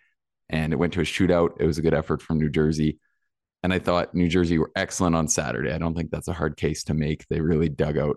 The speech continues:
a win versus the Rangers in a game that they, they fully deserved. And it's one of those ones, like, it is so hard to overcome going down two goals in a hockey game, especially when you probably don't deserve it. And then you still find a way versus Shesterkin. I think that could be galvanizing.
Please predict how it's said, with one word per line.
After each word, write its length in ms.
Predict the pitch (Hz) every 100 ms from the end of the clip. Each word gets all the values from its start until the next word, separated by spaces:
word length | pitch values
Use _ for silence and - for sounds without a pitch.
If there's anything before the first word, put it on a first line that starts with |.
| -
a 60 | 82
win 380 | 87 85 85
versus 400 | 78 - - 71
the 160 | - 78
Rangers 540 | 76 76 76 78 73
in 120 | 71 73
a 60 |
game 260 | 73 76 76
that 200 | 76 - _ -
they, 260 | 80 73 - -
they 100 | 92
fully 240 | 95 92
deserved. 420 | 80 76 78 73 -
And 100 | 82
it's 140 | 76
one 60 | 90
of 40 |
those 160 | 90 90
ones, 180 | 85
like, 220 | 76 - - _ _ _ _
it 80 | 80
is 80 | 92
so 180 | - 92
hard 200 | 95 85
to 40 |
overcome 540 | 80 82 - 87 82
going 300 | 76 80 80
down 340 | 76 76 78 80
two 160 | - 90
goals 320 | 85 78 78
in 80 | 80
a 60 |
hockey 300 | 85 76 76
game, 180 | 78 73
especially 340 | 76 90 -
when 80 | 82
you 100 | 76 -
probably 340 | - 107 107
don't 160 | 95 82
deserve 360 | 80 90 82
it. 140 | 71 69 _ _ _ _
And 100 | 87
then 100 | 87
you 80 | 76
still 240 | - 101
find 260 | 90 92 87
a 20 |
way 140 | 80 80
versus 340 | 78 - 78
Shesterkin. 760 | - 78 - 80 76 80 80 - _ _ _ -
I 80 | 87
think 120 | 92
that 100 | 87
could 100 | 101
be 100 | 85
galvanizing. 760 | 80 78 80 78 78 80 78